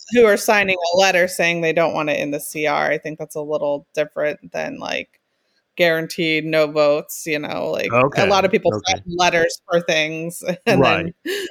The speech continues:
Speaker 2: But it
Speaker 1: and then,
Speaker 2: does
Speaker 1: like, <laughs>
Speaker 2: suggest, I mean, it does suggest there's little wiggle room here. I mean, it, depending on how adamant their opposition to it is,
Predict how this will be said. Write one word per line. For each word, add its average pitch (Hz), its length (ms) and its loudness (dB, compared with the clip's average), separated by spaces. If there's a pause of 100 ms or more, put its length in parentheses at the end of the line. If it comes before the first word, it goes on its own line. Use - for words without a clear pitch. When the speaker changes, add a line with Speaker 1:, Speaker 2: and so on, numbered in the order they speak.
Speaker 2:
But 135 120 2
it 139 40 4
Speaker 1:
and 123 120 -2
then, 165 100 4
Speaker 2:
does 180 120 2
Speaker 1:
like, 196 140 2
<laughs> 135 80 -2
Speaker 2:
suggest, 139 560 2
I 147 60 0
mean, 127 140 0
it 117 120 -2
does 147 220 2
suggest 131 420 0
there's 104 180 -4
little 123 220 2
wiggle 139 340 2
room 98 260 -2
here. 92 500 -8
I 98 60 -12
mean, 98 220 -10
it, - 180 -12
depending 120 400 -2
on 101 120 -2
how 98 200 0
adamant 110 460 -2
their 101 160 0
opposition 101 600 -2
to 95 220 -8
it 87 80 -8
is, 90 680 -4